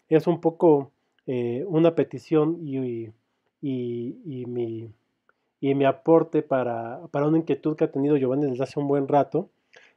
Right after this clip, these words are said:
sobre cómo aprender física, ¿no? Entonces, estuvimos discutiendo mucho esto sobre cómo aprender física, y bueno, el resultado es este diplomado, ¿no?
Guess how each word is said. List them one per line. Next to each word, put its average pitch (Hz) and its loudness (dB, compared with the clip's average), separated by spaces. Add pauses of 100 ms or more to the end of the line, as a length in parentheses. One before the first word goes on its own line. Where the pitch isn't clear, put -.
sobre 123 2
cómo 160 6
aprender 139 0
física, - -4
¿no? 151 0
Entonces, 190 0
estuvimos 233 0
discutiendo 185 -2
mucho 175 2
esto 139 0
sobre 127 -6
cómo 160 0
aprender 139 -2
física, 147 -6 (1000)
y 151 2
bueno, 160 8
el 156 6
resultado 185 4
es 175 2
este 143 0
diplomado, 120 -4
¿no? 202 -8